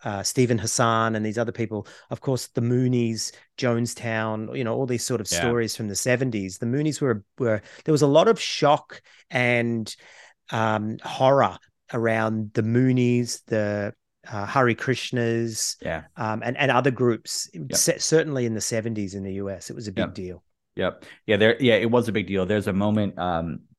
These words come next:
Speaker 2: in the, the movie Airplane from the, from the seventies. Um, there's a moment where they're, they're in an airport, uh, and, like, basically cult, they're, they're making a joke about cults fundraising in an airport. Uh,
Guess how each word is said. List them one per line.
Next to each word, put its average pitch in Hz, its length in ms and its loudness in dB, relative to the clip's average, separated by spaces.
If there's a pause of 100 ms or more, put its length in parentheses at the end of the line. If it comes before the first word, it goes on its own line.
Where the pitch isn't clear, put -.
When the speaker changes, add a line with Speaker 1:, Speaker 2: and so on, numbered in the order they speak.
(680)
Speaker 2:
in 107 80 -2
the, 101 120 0
the 110 200 -2
movie 113 320 6
Airplane 135 500 2
from 110 240 0
the, 104 220 2
from 110 180 -2
the 107 60 2
seventies. 120 680 0 (120)
Um, 92 500 -2 (560)
there's 104 240 2
a 101 60 4
moment 107 340 4
where 101 180 2
they're, 95 380 0
they're 98 360 0
in 98 160 2
an 92 200 0 (100)
airport, 92 640 0 (180)
uh, 85 400 -2 (120)
and, 92 120 -6
like, 92 240 -4 (640)
basically 110 380 0 (100)
cult, - 320 4
they're, 113 200 2
they're 117 160 4
making 120 240 2
a 107 60 2
joke 101 240 0
about 92 200 -4
cults - 260 -4
fundraising 87 540 -2
in 82 80 -4
an 78 80 -6
airport. 101 500 -4 (360)
Uh, 90 320 0